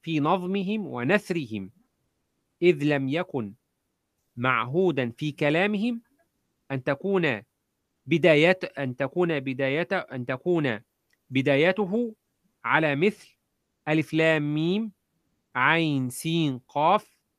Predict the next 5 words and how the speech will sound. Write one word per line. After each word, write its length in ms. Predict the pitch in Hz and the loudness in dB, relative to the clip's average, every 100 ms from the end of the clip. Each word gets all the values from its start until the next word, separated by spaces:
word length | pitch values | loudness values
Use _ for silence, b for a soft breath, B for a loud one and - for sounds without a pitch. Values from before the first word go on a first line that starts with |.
| _ _ _ _ | _ _ _ _
عما 440 | 117 165 175 156 143 | 0 2 2 0 -2
يتساءلون 920 | 139 135 151 147 147 147 180 226 202 _ _ _ _ _ _ - | -4 -6 -4 -4 -4 -2 0 -2 -6 _ _ _ _ _ _ -4
يا 220 | 135 160 | -2 0
أيها 300 | 156 160 151 | 0 -2 -4
المزمل 800 | 139 131 113 147 196 190 196 | -4 -6 -4 -2 0 0 -4